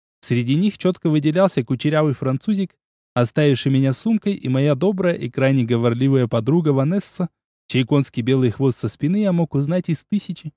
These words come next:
Около часа Сирена рассказывала об академии, ее правилах, дублировавшихся на каждой стене и туалете, а также о нашем совместном долге защищать слабых.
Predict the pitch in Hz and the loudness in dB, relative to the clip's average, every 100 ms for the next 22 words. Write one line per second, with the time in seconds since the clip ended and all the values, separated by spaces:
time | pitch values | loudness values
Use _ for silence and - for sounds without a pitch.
0 | _ _ _ - 185 180 180 180 214 220 | _ _ _ -4 -4 -2 -4 -4 -4 -6
1 | 120 - 120 131 123 117 117 143 120 120 | -6 -4 -2 0 0 -2 -4 -4 -2 -2
2 | 117 117 113 113 120 139 202 190 180 - | -2 -2 -2 -4 -6 -4 -4 -2 -4 -4
3 | 131 117 - 127 160 156 135 117 113 123 | -2 -2 -2 0 0 0 -2 -4 -2 -4
4 | 139 143 139 127 - 120 131 127 120 139 | 0 2 2 0 -4 -4 -2 -2 0 -2
5 | 117 120 117 - 127 131 127 113 120 127 | -2 -4 -4 -4 -2 0 -2 -2 -2 -2
6 | 202 202 180 - _ _ _ 120 131 214 | -2 -6 -10 -12 _ _ _ -2 2 2
7 | 180 190 208 214 165 131 165 190 196 170 | 2 0 0 -2 -4 -2 -2 -2 -2 -4
8 | 165 208 196 127 117 113 123 180 180 - | -2 -2 -2 -2 -2 -4 -6 -4 -4 -2
9 | 131 131 117 | -2 -2 -8